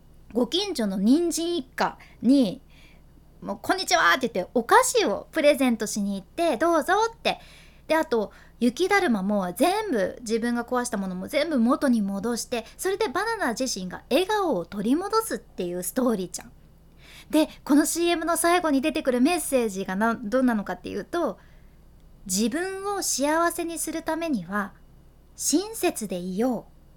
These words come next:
う」なんですね。自分を幸せにするためには親切でいよ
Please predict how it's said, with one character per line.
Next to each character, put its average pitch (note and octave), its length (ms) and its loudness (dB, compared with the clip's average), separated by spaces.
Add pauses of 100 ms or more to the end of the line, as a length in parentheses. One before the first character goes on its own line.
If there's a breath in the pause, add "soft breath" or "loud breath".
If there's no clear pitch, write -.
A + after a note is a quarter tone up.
(380)
う」 - 40 -2
な C4 100 2
ん - 20 4
で G3 80 2
す F#3 140 -10
ね。 A#3 200 -10 (920)
自 A3 140 2
分 D4+ 240 0
を E4 80 -2
幸 D#4 420 0
せ D#4 140 -6
に D#4 120 -4
す D4+ 120 -8
る D4 120 -4
た D4 120 -4
め C#4+ 120 -2
に A3 140 -2
は F3+ 120 -12
親 C#4+ 280 0
切 F4+ 280 -6
で G3 80 -6
い F3 120 -10
よ F3 160 -14